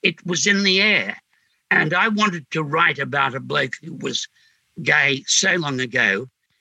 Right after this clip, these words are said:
in a non-enlightened place,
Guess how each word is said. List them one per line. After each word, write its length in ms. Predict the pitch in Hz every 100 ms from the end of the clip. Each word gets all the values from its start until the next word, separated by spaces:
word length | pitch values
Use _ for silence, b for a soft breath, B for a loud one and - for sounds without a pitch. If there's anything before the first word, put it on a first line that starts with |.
| _ -
in 160 | 170
a 60 | 160
non-enlightened 1200 | 160 233 262 208 175 160 202 202 - 143 247 - _ _
place, 480 | 123 104 - - -